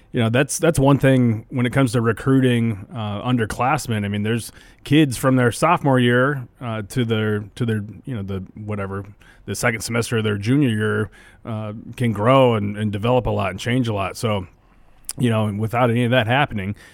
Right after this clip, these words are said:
it's, it's really difficult, I think, to, uh, to get a good gauge on, on where people are at. So, um, and all the activity right now is in the transfer portal.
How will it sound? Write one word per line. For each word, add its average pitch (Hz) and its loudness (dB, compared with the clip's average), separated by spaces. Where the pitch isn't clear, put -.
it's, - -8
it's - -10
really 110 -2
difficult, 101 -4
I 90 -6
think, 98 -6
to, 98 -6
uh, 90 -6
to 98 -10
get 101 -4
a 98 -4
good 95 -4
gauge 101 -4
on, 92 -8
on 98 -8
where 95 -6
people 95 -6
are 98 -4
at. - -14
So, 95 -6
um, 90 -8
and 95 -4
all 107 2
the 113 2
activity 110 0
right 92 -4
now 92 -4
is 92 -8
in 92 -10
the 87 -10
transfer 98 -8
portal. 73 -14